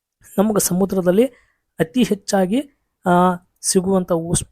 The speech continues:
ಉಪ್-, ಆ, ವಸ್ತು ಯಾವುದಪ್ಪ ಅಂದ್ರೆ ಸಾಮಾನ್ಯ ಉಪ್ಪು ಅಂತ ಹೇಳ್ಕಿರ್ತೀವಿ. ಹೀಗಾಗಿ ಆಪ್ಷನ್ಸ್ ಬಿ ಇದಕ್ಕೆ ಸರಿ ಉತ್ತರ ಆಗ್ತದೆ. ನೆಕ್ಸ್ಟ್, ವಿಟಮಿನ್ ಸಿ ಎನ್ನುವುದು, ಆ,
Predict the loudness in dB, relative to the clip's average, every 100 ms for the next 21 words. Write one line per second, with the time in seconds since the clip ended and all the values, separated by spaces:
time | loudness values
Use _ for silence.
0 | -14 -14 -6 -2 0 0 -2 0 -2 -2
1 | 0 0 -2 -4 -2 -2 -2 -10 -12 -4
2 | -2 0 0 -2 -2 -4 -4 -4 -4 -6
3 | -4 -2 -2 0 -2 0 -2 -2 -6 -4
4 | -4 -6 -8 -2 0 0 -2 -4 -4 -4
5 | -2 0 0 0 -6 -4 -2 -2 _ _
6 | _ _ _ _ _ _ _ _ _ _
7 | _ _ _ _ -4 -4 0 0 0 -2
8 | _ _ _ _ _ _ _ _ _ _
9 | 0 2 2 2 0 0 0 -2 0 2
10 | 4 6 6 2 -2 _ _ _ _ _
11 | _ _ _ _ _ _ 2